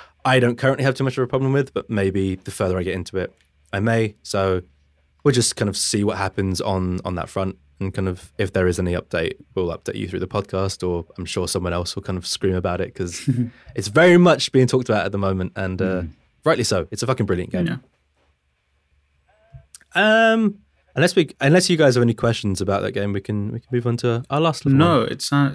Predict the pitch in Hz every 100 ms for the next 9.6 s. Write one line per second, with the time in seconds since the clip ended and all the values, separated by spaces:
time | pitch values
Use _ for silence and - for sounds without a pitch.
0 | 107 - 143 135 - 117 - 127 104 90
1 | 95 107 110 - 117 117 - 131 117 -
2 | 117 113 120 - 113 98 90 104 104 95
3 | 98 101 - 101 95 95 101 120 - _
4 | - 82 - _ - 113 95 101 139 196
5 | - - 156 156 156 - 143 147 175 147
6 | 139 170 143 - - 135 139 135 127 127
7 | 139 - 156 151 135 120 117 113 - -
8 | 127 - - 160 123 104 - - 135 110
9 | 123 147 180 123 - 101